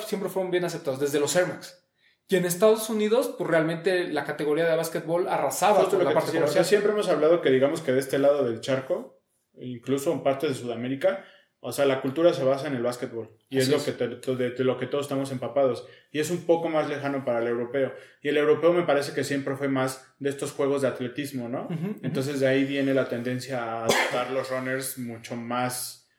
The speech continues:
Speaker 2: como algo más de nicho que el básquetbol, que claro, sí ha llegado, pero es por eso que el runner tiene
Speaker 1: Así
Speaker 2: más
Speaker 1: es.
Speaker 2: influencia en Europa.
Speaker 1: Y creo que el Air Max Day vino a despertar un poquito esa,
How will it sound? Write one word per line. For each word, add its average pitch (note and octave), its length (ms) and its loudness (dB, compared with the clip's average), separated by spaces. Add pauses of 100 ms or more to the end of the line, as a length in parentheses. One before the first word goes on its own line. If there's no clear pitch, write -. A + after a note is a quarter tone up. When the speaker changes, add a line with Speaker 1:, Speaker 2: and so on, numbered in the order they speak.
(460)
Speaker 2:
como C3 180 0
algo C#3+ 160 2
más C#3+ 200 2
de D3+ 80 0
nicho C#3 420 -6
que A#2 140 -2
el A2+ 160 -4
básquetbol, A#2+ 580 -2
que - 280 -6
claro, D#3 440 6
sí D3+ 260 -2
ha D3+ 100 6
llegado, C#3+ 500 4
pero A#2 300 2
es A2+ 100 -6
por B2+ 160 0
eso B2+ 180 -6
que - 60 -6
el A2+ 100 -6
runner A#2+ 300 -6
tiene A#2+ 240 -10
Speaker 1:
Así A2+ 80 -6
Speaker 2:
más A#2 160 -8
Speaker 1:
es. - 80 -12
Speaker 2:
influencia A2+ 460 -10
en A2+ 60 -12
Europa. A#2 320 -12 (280)
Speaker 1:
Y G#3+ 240 -2
creo G#3+ 240 6
que G#3+ 340 0
el D#3 160 -4
Air F3+ 140 2
Max G#3+ 200 -2
Day - 520 -2
vino E3 360 -2
a F3 60 6
despertar D3+ 480 0
un D#3+ 160 -2
poquito D3+ 560 -2
esa, C#3 720 -4